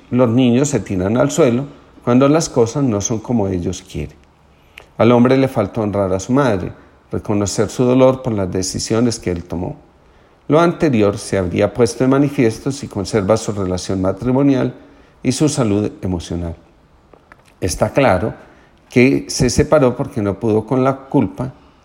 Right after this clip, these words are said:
quiso hacerse el inocente, murió en la inocencia.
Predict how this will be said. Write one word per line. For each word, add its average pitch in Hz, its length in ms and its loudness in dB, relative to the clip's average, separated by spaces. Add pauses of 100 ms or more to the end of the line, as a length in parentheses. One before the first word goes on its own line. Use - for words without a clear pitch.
quiso 135 640 -2
hacerse 107 680 -2
el 110 120 0
inocente, 117 720 -2 (720)
murió 110 400 4
en 104 100 2
la 104 100 0
inocencia. 101 800 -2